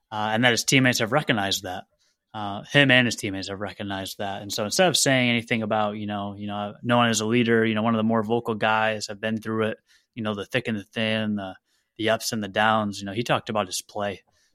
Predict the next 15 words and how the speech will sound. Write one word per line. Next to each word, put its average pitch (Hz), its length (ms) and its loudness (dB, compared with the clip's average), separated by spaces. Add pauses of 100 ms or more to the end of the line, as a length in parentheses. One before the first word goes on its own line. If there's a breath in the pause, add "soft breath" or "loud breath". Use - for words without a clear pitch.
(180)
Uh, 104 280 -6
and 156 120 0
that's 190 180 4
one 175 80 6
of 139 80 4
the 110 80 2
things, 117 400 0
you 113 80 -2
know, 107 260 -2
and 127 140 -6
we'll 117 100 -4
talk 110 300 -6
more 107 200 -2
about 101 280 -2
it. 101 160 -6